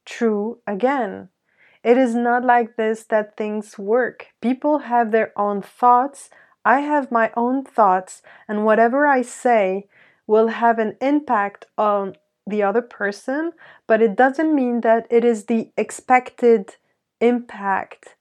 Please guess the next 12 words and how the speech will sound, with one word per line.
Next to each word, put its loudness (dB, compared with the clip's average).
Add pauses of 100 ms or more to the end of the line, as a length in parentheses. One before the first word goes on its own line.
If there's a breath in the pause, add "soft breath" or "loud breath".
(200)
that 0
I 4
had -2
in -4
mind. -2 (280)
Like, -4 (300)
yes, -2 (180)
she -6
thinks -8
that -6
I -2
am -10